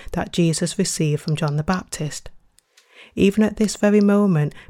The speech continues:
many Christians are still unable to pass their sins to Jesus through the baptism he received from John the Baptist. Why is this so? It is because the work of the baptism that Jesus received from John the Baptist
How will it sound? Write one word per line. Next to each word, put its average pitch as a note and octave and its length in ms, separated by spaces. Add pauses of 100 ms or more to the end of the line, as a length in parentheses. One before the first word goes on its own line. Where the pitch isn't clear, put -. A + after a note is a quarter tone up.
many F3+ 180
Christians F3 600
are D#3 220
still F3+ 280
unable F3+ 480
to - 120
pass - 300
their F#3 220
sins F3+ 320
to - 120
Jesus D3+ 520
through D#3+ 220
the D#3+ 100
baptism E3+ 560
he F3 120
received E3 440
from D3 180
John D3 240
the D3+ 80
Baptist. - 720 (540)
Why E3 180
is E3 180
this D#3+ 200
so? E3+ 340 (320)
It - 160
is D#3+ 100
because E3+ 320
the D#3+ 120
work F#3 400
of F#3+ 120
the G#3 80
baptism E3 600
that D3+ 220
Jesus E3 500
received F3 480
from D3+ 240
John D#3 220
the D#3 80
Baptist - 600